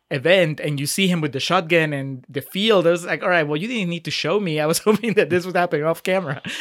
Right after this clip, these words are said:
But thankfully, the movie goes, uh, a different way, a more tasteful way.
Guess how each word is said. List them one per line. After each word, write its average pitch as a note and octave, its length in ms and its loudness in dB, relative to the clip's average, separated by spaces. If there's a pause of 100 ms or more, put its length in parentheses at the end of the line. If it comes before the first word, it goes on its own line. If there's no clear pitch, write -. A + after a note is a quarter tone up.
(240)
But C#3+ 240 -6
thankfully, D#3+ 520 0
the C#3 100 -2
movie D3+ 240 0
goes, C#3 400 2
uh, B2+ 360 -6 (260)
a C#3+ 100 -10
different E3 300 -2
way, G#2 320 -10
a C3 40 -8
more C3+ 220 -6
tasteful D3+ 480 -4
way. A2 240 -10